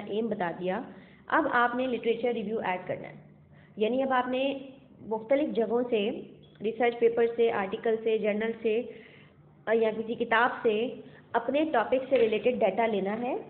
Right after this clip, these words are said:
और उसको पढ़ने के बाद उसको ऐड कर दें। आप abstract पढ़ेंगे तो आपको idea हो जाएगा, अगर आपके पास time नहीं है आप उसको ऐड करें और साथ में आप उसका reference लिख दें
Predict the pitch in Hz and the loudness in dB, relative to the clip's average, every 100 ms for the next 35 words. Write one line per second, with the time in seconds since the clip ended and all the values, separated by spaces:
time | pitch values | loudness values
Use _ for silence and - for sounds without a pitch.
0 | - - - 202 240 - 285 285 226 269 | -18 -16 -2 0 0 -2 -2 2 0 0
1 | 277 247 214 240 233 226 254 - 202 208 | 0 0 0 0 -2 -2 -2 0 0 0
2 | 214 196 226 254 247 247 220 - - 269 | -2 -2 -2 -2 -4 -4 -6 -4 -2 0
3 | 262 240 240 240 214 208 196 185 196 185 | 2 0 0 -2 -4 -4 -4 -2 -2 -2
4 | 170 170 190 - - - - - - 202 | -4 -4 -6 -8 -16 -20 -20 -20 -4 -2
5 | 196 196 214 214 202 208 190 190 240 240 | -2 -2 -4 -2 -2 0 -2 -2 -2 -4
6 | 240 226 - 185 190 202 202 311 - 208 | -4 -2 0 0 2 0 0 -4 -4 -6
7 | 208 208 240 - 214 220 - 202 202 202 | -4 -2 -2 -4 -4 -4 -4 -6 -8 -8
8 | 202 220 277 - - - 202 202 214 220 | -4 -6 -6 -14 -20 -6 0 0 2 -2
9 | 220 190 160 - | -2 -6 -6 -8